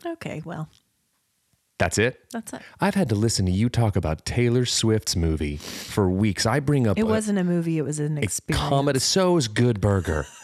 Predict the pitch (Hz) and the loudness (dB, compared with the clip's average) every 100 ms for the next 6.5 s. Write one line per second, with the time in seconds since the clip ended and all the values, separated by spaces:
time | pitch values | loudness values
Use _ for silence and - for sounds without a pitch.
0 | - - - - - - - - 160 151 | -14 -14 -14 -20 -20 -20 -12 0 2 4
1 | 175 254 269 220 - - 151 180 208 151 | 2 4 4 2 0 0 2 2 2 2
2 | - 139 170 156 127 107 98 107 151 170 | 0 2 2 2 2 2 4 2 2 2
3 | 156 160 180 247 233 156 143 143 - 143 | 2 0 2 0 0 2 2 2 4 4
4 | 143 151 - 165 170 - - - - 160 | 4 2 2 2 0 -8 -16 -10 -2 0
5 | 180 180 - 196 185 196 151 143 - _ | 2 0 0 2 2 2 0 -2 -8 _
6 | _ - 175 185 226 | _ -4 0 2 4